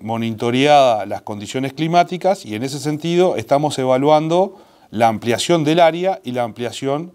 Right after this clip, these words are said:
de nuevos rubros para ser declarados en emergencia agropecuaria. Esta semana, eh, estamos trabajando en ese sentido y, eh, habrá novedades al respecto. Sabemos lo que implica a nivel de los productores atravesar una,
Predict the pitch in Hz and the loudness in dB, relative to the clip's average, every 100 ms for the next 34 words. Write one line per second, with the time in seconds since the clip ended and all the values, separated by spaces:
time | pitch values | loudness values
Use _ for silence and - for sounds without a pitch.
0 | _ 107 117 131 147 139 131 139 143 170 | _ -8 -4 0 0 2 2 2 2 0
1 | 180 _ 120 123 143 139 123 123 131 120 | -2 _ 4 4 4 -2 -6 -6 -6 -2
2 | 117 127 120 107 101 98 113 110 110 101 | 0 -2 -4 -10 -10 -8 -6 -6 -2 0
3 | 98 95 87 65 69 - _ - - - | -2 -6 -6 -6 -6 -16 _ -20 -20 -20
4 | - 131 151 143 151 151 156 175 185 - | -4 -2 0 0 0 2 4 2 0 -14
5 | _ - 117 - 110 - 139 143 135 123 | _ -10 -8 -6 -6 2 2 4 4 4
6 | 139 127 117 123 143 151 165 185 - 135 | 2 0 -2 -2 -2 0 2 2 2 0
7 | 135 - - 107 101 - 117 120 131 127 | -2 -2 -6 -4 -4 2 4 4 2 2
8 | 117 117 104 92 87 64 - _ _ _ | 2 2 2 -8 -10 -16 -18 _ _ _
9 | - 127 156 196 185 156 156 143 196 175 | -6 2 4 6 4 2 -4 -4 -2 -2
10 | 147 143 160 147 131 135 127 110 156 170 | 0 0 0 -2 0 2 2 2 0 0
11 | 143 117 113 113 120 131 127 117 104 | -2 0 0 0 2 0 2 -2 -2